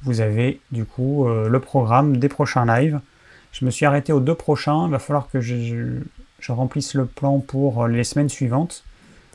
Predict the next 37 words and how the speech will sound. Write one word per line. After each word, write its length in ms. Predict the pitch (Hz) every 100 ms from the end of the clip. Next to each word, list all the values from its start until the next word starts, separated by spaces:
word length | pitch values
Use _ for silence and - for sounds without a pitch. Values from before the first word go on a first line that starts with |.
| -
Donc 80 | 127
ce 100 | 135
sera 240 | - 147
jusqu'au 260 | 127 110 127
dix-huit 340 | 117 143 143
février 420 | 135 135 123 127 139
si 160 | 131
mes 80 | 123
souvenirs 340 | - 123 123
est, 300 | 117 113 113 131
est 80 |
bon. 320 | 117 131 170 135
Je 120 | 123
sais 120 | 196
que 120 | -
le 40 | 135
dix-huit, 320 | 139 135 175
ce 120 | -
sera, 380 | 117 - 160 180 _ _ _ _ _ _ - -
il 60 |
y 40 | 131
en 40 |
a 60 | 151
un 80 | 160
des 160 | 147
deux, 100 | 151
c'est 140 | 165 127
le 60 |
sport 280 | - 156 139
à 60 | 131
tout 120 | 113
âge. 240 | 110 101 107
Bon, 180 | 120 110 107 - - -
allez 200 | 139 123
voir, 340 | 117 104 -
allez 180 | 127 123
voir. 260 | 107 104